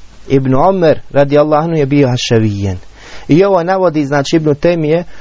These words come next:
u Bejanu Teblisu Džehmije ili Minhađu Sunne. Znači, ovaj govor. Zatim Ibn Imad, govoreći o njegovoj biografiji, znači o biografiji Amra ibn Ubejde,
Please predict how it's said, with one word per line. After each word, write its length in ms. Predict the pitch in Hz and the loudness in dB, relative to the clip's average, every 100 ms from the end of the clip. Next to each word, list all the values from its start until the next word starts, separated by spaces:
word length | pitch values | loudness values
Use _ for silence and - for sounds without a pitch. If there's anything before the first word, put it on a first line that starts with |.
| - - - | -12 -10 0
u 220 | 170 175 | 2 2
Bejanu 400 | - 147 165 180 | 0 0 2 0
Teblisu 480 | 156 147 151 175 - | 0 0 2 2 2
Džehmije 540 | 131 135 135 170 175 160 | 2 0 2 2 4 2
ili 120 | 156 | 0
Minhađu 480 | 147 139 143 151 135 | -2 0 0 0 -2
Sunne. 480 | - 131 127 131 113 - - - - | 0 0 2 2 0 -6 -6 -6 -8
Znači, 300 | - 120 - | -2 -2 2
ovaj 200 | 139 127 | 2 2
govor. 320 | 113 113 95 - - - - - - - | 0 0 0 -4 -6 -4 -6 -8 -8 -6
Zatim 500 | - 175 247 - 202 180 | 0 2 0 -2 -6 -4
Ibn 220 | 202 185 175 | -6 -4 -2
Imad, 400 | 180 190 226 214 | 0 2 2 0
govoreći 600 | 180 247 247 208 190 - | 0 0 2 0 -2 -2
o 20 | |
njegovoj 280 | 185 202 190 | -2 0 2
biografiji, 680 | 165 165 143 147 - 170 175 - - - | 2 2 2 2 0 -4 -6 -10 -20 -2
znači 300 | 127 123 139 | -2 0 0
o 40 | |
biografiji 460 | 135 139 180 - 160 | 0 2 0 0 -2
Amra 200 | 165 156 | 0 -4
ibn 160 | 139 | -4
Ubejde, 560 | 143 131 151 139 165 | -4 0 2 2 2